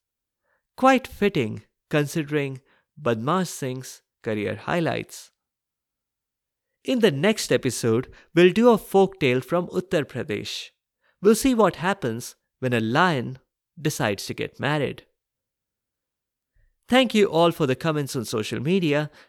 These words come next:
and on Spotify's Q and A. I can't directly reply to the questions there,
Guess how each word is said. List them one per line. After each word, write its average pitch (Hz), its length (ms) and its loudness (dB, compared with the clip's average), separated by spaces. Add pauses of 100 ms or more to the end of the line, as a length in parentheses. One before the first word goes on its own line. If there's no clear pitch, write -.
(100)
and 202 220 2
on 196 120 2
Spotify's 139 560 0
Q 110 220 -2
and 104 100 0
A. 139 300 -2 (580)
I 196 120 4
can't 254 280 4
directly 185 380 6
reply 147 360 2
to 127 80 -4
the 110 100 -2
questions 180 520 0
there, 131 280 2